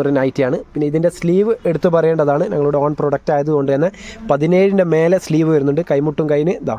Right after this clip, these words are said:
മൂന്ന് പീസ് എക്സ്ട്രാ വരുന്നുണ്ട്. അതുകൊണ്ട് തന്നെ ത്രീ ഫോർത്ത് സ്ലീവ് ഇഷ്ടമുള്ളവർക്ക് വളരെ യൂസ്ഫുൾ ആയിരിക്കും.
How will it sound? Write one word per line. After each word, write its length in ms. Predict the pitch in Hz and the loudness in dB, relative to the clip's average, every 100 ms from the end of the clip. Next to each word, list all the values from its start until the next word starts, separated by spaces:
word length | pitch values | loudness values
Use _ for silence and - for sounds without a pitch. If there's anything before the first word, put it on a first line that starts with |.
| 139 | -2
മൂന്ന് 220 | 139 185 165 | 0 0 0
പീസ് 200 | 147 143 | -2 -2
എക്സ്ട്രാ 240 | - - 147 | -4 -2 0
വരുന്നുണ്ട്. 300 | 139 127 135 190 - - - | 0 0 -2 -4 -10 -20 -8
അതുകൊണ്ട് 260 | 139 151 151 | -2 0 2
തന്നെ 160 | 156 185 196 | 2 0 -2
ത്രീ 100 | 151 156 | -4 0
ഫോർത്ത് 220 | 175 170 185 | 0 0 -2
സ്ലീവ് 260 | 165 156 165 - | 0 0 0 -4
ഇഷ്ടമുള്ളവർക്ക് 600 | - 156 156 147 143 190 220 - - - 127 | -4 0 2 2 0 -2 -6 -10 -20 -8 -2
വളരെ 240 | 135 175 156 | 0 2 0
യൂസ്ഫുൾ 340 | 151 151 151 139 | -2 -2 0 0
ആയിരിക്കും. 240 | 135 | 0